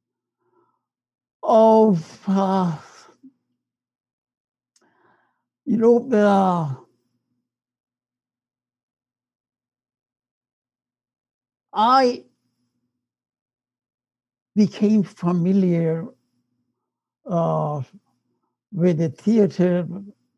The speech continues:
uh, in e-, e-, early age when I was a little boy,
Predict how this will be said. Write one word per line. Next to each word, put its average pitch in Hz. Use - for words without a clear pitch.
uh, -
in 185
e-, -
e-, 202
early 196
age 160
when 175
I 165
was 165
a 170
little 175
boy, 180